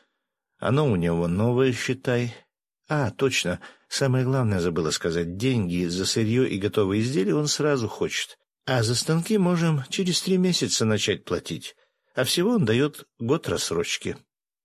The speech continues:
«Тогда это действительно очень хорошо. Молодчина», — рассмеялся я и стукнул чашкой по чашке помощницы.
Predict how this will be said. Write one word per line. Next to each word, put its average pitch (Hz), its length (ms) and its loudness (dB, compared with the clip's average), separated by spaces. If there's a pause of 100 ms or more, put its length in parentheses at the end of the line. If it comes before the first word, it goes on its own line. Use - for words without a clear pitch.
(640)
«Тогда 98 300 2
это 170 200 0
действительно 151 720 0
очень 151 300 0
хорошо. 139 680 2 (480)
Молодчина», — 92 680 0 (260)
рассмеялся 85 640 -2
я 104 140 2
и - 160 -8
стукнул 82 440 -4
чашкой - 420 -2
по 80 140 -4
чашке - 380 -2
помощницы. 78 720 -6